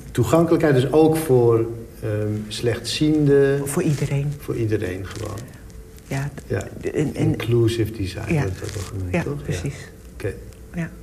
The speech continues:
Speaker 1: Ja.
Speaker 2: Design for all, inclusive design.
Speaker 1: Ja. En wat zijn daar eigenschappen van? Kan je, kan je er een paar benoemen? De, hebben ze,
Speaker 2: Ja,
Speaker 1: jij
Speaker 2: dat,
Speaker 1: is
Speaker 2: dat, dat heeft toch heel erg te maken met inderdaad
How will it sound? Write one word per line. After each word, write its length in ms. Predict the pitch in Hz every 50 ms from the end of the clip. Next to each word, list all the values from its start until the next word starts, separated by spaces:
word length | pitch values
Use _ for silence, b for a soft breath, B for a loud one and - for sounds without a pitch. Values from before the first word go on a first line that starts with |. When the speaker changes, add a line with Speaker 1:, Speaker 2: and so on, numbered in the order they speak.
| - -
Speaker 1:
Ja. 80 | -
Speaker 2:
Design 360 | 131 131 131 - 143 143 143 139
for 180 | 135 - 139
all, 220 | - 135 135 135 139
inclusive 600 | - - 131 131 - 151 139 135 131 - 139 -
design. 480 | - 131 - - 135 127 131 139 143 135 -
Speaker 1:
Ja. 220 | 113 110 110 107 107 110 - - - B B B B B B B B B B B B B B B B
En 120 | - 120
wat 160 | 123 135 131 -
zijn 180 | 151 151 156
daar 140 | 151 151 147 147
eigenschappen 640 | 143 143 143 139 - 131 - - - 123 - - -
van? 200 | - 156 185 -
Kan 140 | - 175 160
je, 320 | 156 147 151 151 147 143 139
kan 120 | - 147
je 60 | 147 143
er 60 | 143
een 120 | 143 131
paar 160 | - 143 135
benoemen? 580 | 123 127 123 120 120 127 131 151 175 202 214 190
De, 80 | 131 135
hebben 340 | 131 123 139 143 131 127 123
ze, 60 | - - - B B B B - 131
Speaker 2:
Ja, 160 | 127 127 135 143 143 139 - -
Speaker 1:
jij 120 | 123 120
Speaker 2:
dat, 80 | 120 113
Speaker 1:
is 60 | - -
Speaker 2:
dat, 200 | 165 147 - -
dat 140 | 165 -
heeft 200 | - 160 - -
toch 160 | - 165 - -
heel 160 | 170 180 180
erg 200 | 175 180 - -
te 140 | - 175 175
maken 320 | 175 170 175 180 - 175
met 140 | 170 170 -
inderdaad 460 | 165 170 165 165 165 170 165 165 160